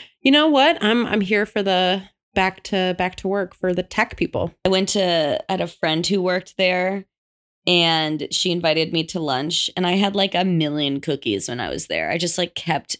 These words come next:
Speaker 2: I was, like, stealing cookies.
Speaker 1: Yeah.
Speaker 2: Just, oh, 'cause it was
Speaker 1: Yeah.
Speaker 2: so healthy. We were in the San Francisco office, and they, like, what I've, from what I've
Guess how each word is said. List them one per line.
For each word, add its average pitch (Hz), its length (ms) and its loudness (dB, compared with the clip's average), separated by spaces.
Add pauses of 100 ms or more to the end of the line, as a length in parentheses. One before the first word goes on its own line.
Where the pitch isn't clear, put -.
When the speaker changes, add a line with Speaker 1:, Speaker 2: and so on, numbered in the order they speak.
(160)
Speaker 2:
I 190 80 2
was, 180 220 2
like, 156 260 0
stealing 135 560 -4
cookies. - 500 -6
Speaker 1:
Yeah. 175 220 2
Speaker 2:
Just, 156 200 -6 (760)
oh, 160 260 -2 (120)
'cause - 180 4
it 180 100 6
was 160 120 4
Speaker 1:
Yeah. 160 60 2
Speaker 2:
so 240 200 4
healthy. 208 500 0 (320)
We 233 100 4
were 285 60 4
in 285 80 4
the 226 60 2
San 202 240 2
Francisco 185 440 -2
office, 143 480 -2
and 180 240 0
they, 175 180 4
like, 208 340 0 (840)
what 208 180 4
I've, 277 160 4
from 208 320 -2
what 202 140 2
I've 277 160 2